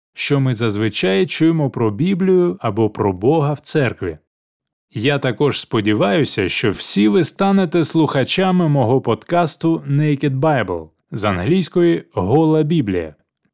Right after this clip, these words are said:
Назва відображує мою мету. Я хочу дати своїм слухачам біблійний контент в його первісному стародавньому контексті, без деномінаційних фільтрів та припущень,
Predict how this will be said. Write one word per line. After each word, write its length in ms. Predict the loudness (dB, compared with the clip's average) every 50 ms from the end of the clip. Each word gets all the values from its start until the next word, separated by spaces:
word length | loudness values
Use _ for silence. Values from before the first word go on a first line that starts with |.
| _ _ _
Назва 540 | -4 -2 0 0 2 2 0 2 2 2 2
відображує 800 | 2 2 2 2 0 0 2 0 0 0 0 0 0 0 2 2
мою 340 | 2 2 2 2 2 2
мету. 580 | 2 0 -2 -2 -2 0 0 0 0 0 -4 -10 -16 -16
Я 240 | -8 -4 -2 -2 -2
хочу 360 | 0 -2 -2 -2 -2 -4 -4
дати 360 | -2 -2 -2 0 0 0 -2
своїм 400 | -2 0 0 2 2 2 0 -2
слухачам 720 | -2 -2 -2 -2 0 -2 -2 -2 -2 -2 0 0 -2 0 0
біблійний 560 | 0 0 2 2 2 2 2 2 0 -2 -2
контент 680 | -2 -2 -2 -2 -2 -2 -2 -2 0 0 -2 -4 -6 -10 _ -12
в 80 | -6 -2
його 320 | 0 0 2 2 0 -2
первісному 840 | 0 -2 -2 -2 -2 -2 -2 -2 0 0 0 0 0 0 0 0 -2
стародавньому 880 | -2 -2 -2 -2 -2 -2 -2 0 0 0 0 0 0 0 0 0 0 0
контексті, 760 | 0 0 0 0 2 0 0 0 0 -4 -10 -10 -12 -14 -14 _ -14
без 420 | -12 -6 -2 0 0 0 0 0 0
деномінаційних 880 | 0 0 0 0 0 0 0 0 0 0 0 0 0 0 0 -2 -4
фільтрів 560 | -6 -4 0 0 0 0 0 -2 -2 -4 -4
та 160 | -2 -4 -4 -4
припущень, 760 | -2 -2 -2 -2 0 0 0 2 2 0 0 0 0 -2